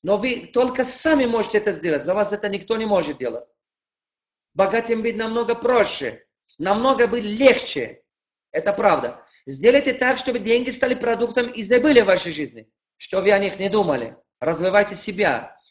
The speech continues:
реализуйте себя, создавайте себя. Вот что надо делать в этом мире. И помните, ничего не принесет сколько страданий и боль, сколько унижений, как нехватка денег.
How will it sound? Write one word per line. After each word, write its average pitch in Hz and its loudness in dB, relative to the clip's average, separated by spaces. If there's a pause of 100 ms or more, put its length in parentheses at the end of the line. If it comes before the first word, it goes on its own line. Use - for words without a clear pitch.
(120)
реализуйте 208 0
себя, 151 -6 (240)
создавайте 208 4
себя. 139 -6
Вот 202 -4
что - -2
надо 226 0
делать 196 2 (500)
в 139 -10
этом 185 -2
мире. 123 -6 (340)
И - -8
помните, 185 -2 (360)
ничего 247 -2
не 226 0
принесет 226 -2
сколько 202 -4
страданий 196 0
и - -4
боль, 202 4 (360)
сколько 226 0
унижений, 190 -4 (180)
как 202 2
нехватка 196 -4
денег. 156 -10